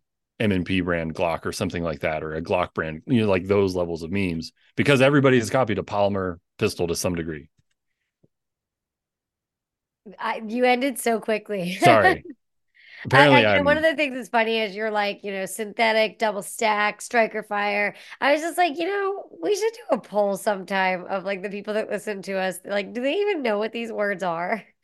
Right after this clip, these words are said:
Speaker 1: <laughs> Yeah, we're just, we're, we're doing the thing the old museum did and assumed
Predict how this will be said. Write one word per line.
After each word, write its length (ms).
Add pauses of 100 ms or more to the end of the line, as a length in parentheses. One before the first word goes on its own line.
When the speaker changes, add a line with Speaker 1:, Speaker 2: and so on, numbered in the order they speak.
(200)
Speaker 1:
<laughs> 100
Yeah, 180
we're 140
just, 340
we're, 240 (320)
we're 80
doing 220
the 80
thing 200
the 80
old 160
museum 560
did 420
and 140
assumed 640